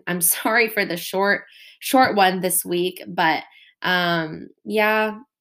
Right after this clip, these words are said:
that's all I gotta say. And, oh, also, I apologize for not doing a poll again this week because, again, this is such a personal topic that I literally did not know how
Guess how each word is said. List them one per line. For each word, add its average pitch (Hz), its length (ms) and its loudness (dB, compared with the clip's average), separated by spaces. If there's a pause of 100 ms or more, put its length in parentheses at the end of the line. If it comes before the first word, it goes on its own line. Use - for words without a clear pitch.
(240)
that's 214 180 -2
all 233 100 4
I 247 100 4
gotta 233 280 2
say. 190 840 2
And, 185 360 2
oh, 269 320 4 (320)
also, 190 560 0 (400)
I 240 160 2
apologize 226 840 0
for 202 260 -2
not 196 280 -4
doing 190 240 -2
a 180 120 -6
poll 185 280 -4
again 170 300 -4
this - 220 -6
week - 260 -10
because, 208 280 -2
again, 226 400 0 (160)
this 226 240 -4
is 285 160 2
such 277 160 2
a 294 80 4
personal 175 400 -4
topic 170 380 -4
that 165 120 -2
I 190 100 4
literally 185 580 2
did 170 200 0
not 170 240 -2
know 170 200 -2
how 170 280 -2